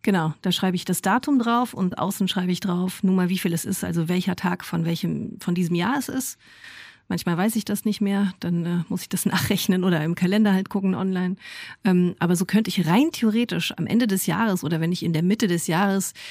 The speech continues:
so einen richtigen Scheißtag habe, ähm, kann ich irgendwie da reingreifen und gucken, "Ach, was habe ich denn an dem Tag gemacht im Februar?" Weil, oh Gott, stimmt, ich habe ja das erlebt. Das war ja voll geil. Das war voll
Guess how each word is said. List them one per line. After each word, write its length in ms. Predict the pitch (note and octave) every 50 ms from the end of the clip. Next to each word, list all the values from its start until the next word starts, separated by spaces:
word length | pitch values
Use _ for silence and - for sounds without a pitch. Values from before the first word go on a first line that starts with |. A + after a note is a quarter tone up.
| - - -
so 140 | - F#3+
einen 80 | F#3 F#3+
richtigen 540 | F#3+ A#3 C4+ C#4+ - - C#4+ C4+ C4 B3 A3
Scheißtag 880 | - - - - - - - A3+ A#3 A3 - - - E3+ D#3 D#3 - -
habe, 340 | F3+ D#3+ D#3 E3+ F3 A3 B3+ - - - - - - - - -
ähm, 380 | F#3+ G3 G3 G3 F#3 F3+ F#3+ -
kann 160 | - G3+ G3
ich 280 | G3 F#3+ - - - -
irgendwie 340 | - - - A3 A3+ - A3
da 100 | G3+ G3 G3
reingreifen 600 | F#3+ G#3 A#3 A#3+ A3+ G#3 G#3 A3 G#3+ - - G3+
und 120 | F#3 F#3
gucken, 280 | - A3 - - G3 -
"Ach, 140 | - G#3+ -
was 140 | G3 - -
habe 100 | G3 G3+
ich 80 | F#3
denn 160 | - G3+ F#3+
an 140 | - F3 F3
dem 160 | F#3 G3+ G#3
Tag 220 | - F#3 G3 G3+ -
gemacht 340 | G3 F3 F3+ F#3+ - - -
im 140 | G3+ F#3
Februar?" 540 | - - - F3 F3 E3+ E3+ D3+ D3+ D#3 D#3 - _ - - - - _ _ _ _ _ _ - G#3+
Weil, 380 | G3+ F#3+ F#3+ F#3+ F#3 F#3 F3+ - -
oh 100 | F#3+ F3
Gott, 320 | E3 - G#3 G#3+ A3 - - - -
stimmt, 440 | - - - - E4+ F#4 E4 - -
ich 120 | - -
habe 140 | A3 A3+ A3
ja 40 | G3+
das 220 | F3 A#3+ G3+ - -
erlebt. 380 | A#3+ F#3 F3 E3 D#3+ - -
Das 140 | - - -
war 60 | F#3+ F#3+
ja 100 | F#3+ F3+
voll 360 | - - - D4 D#4+ F4+ F4
geil. 400 | - D4+ D#4 D#4 B3+ F3 D#3 E3
Das 160 | E3 - - -
war 100 | G3 F#3+
voll 280 | - - - - -